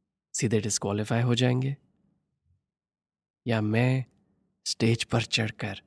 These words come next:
हमारा पीस परफॉर्म करूंगा?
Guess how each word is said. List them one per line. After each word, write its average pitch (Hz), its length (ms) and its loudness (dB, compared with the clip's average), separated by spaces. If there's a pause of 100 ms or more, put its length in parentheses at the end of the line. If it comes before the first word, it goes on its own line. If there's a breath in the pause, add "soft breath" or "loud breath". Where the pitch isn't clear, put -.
(920)
हमारा 113 280 2
पीस 113 260 2
परफॉर्म 107 360 -2
करूंगा? 107 460 -4